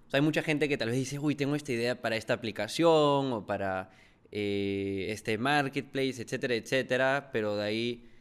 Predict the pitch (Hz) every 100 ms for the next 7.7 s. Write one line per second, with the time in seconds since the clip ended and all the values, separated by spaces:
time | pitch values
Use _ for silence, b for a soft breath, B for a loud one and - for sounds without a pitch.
0 | b b b - - - - - - 101
1 | 117 131 131 117 101 104 104 104 107 107
2 | 120 123 123 110 127 135 127 117 120 123
3 | 131 107 110 113 117 101 113 110 113 135
4 | 139 - - 135 123 120 - 135 151 143
5 | - - 135 131 131 127 127 127 123 120
6 | 117 107 107 135 127 120 - 123 127 139
7 | 143 123 107 104 98 104 104